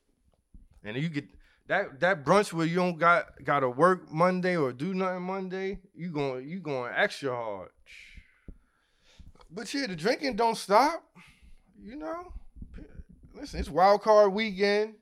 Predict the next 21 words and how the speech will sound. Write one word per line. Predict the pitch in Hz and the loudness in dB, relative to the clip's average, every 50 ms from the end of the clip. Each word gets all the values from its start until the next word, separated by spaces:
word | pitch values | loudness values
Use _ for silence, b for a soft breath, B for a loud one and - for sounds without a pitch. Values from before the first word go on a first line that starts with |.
| _ _ _ _ _ _ _ _ _ _ _ _ _ _ _ _ _ _ _ _ _ _ _ _ _ _ - | _ _ _ _ _ _ _ _ _ _ _ _ _ _ _ _ _ _ _ _ _ _ _ _ _ _ -20
Man, | - 65 71 | -20 -20 -16
come | 73 - - - 95 | -12 -12 -12 -12 -12
on, | 80 - | -16 -18
man. | - - - - _ _ _ - | -18 -20 -20 -20 _ _ _ -18
You, | - 156 151 | -16 -14 -14
it's | 151 95 139 147 - | -12 -12 -12 -10 -4
L | 135 160 156 156 | -2 -2 -2 -2
T | - - 170 | -2 -4 -6
B | 147 131 139 139 139 | -6 -6 -4 -2 -2
A, | 135 131 127 127 | -2 -2 -2 -4
but | 113 120 120 113 | -6 -6 -6 -6
we | 110 127 139 135 | -6 -6 -8 -6
know | 127 127 123 113 | -6 -6 -6 -6
what | 107 104 101 101 101 87 | -6 -10 -10 -10 -12 -12
the | - 92 | -12 -14
word, | 90 90 92 87 - 101 | -14 -12 -12 -14 -14 -14
we | 127 143 | -14 -14
know | 135 127 113 104 | -14 -12 -12 -10
how | 98 87 80 80 | -10 -10 -10 -12
it | 73 71 | -14 -16
is. | 76 - - - - - | -18 -20 -20 -20 -20 -20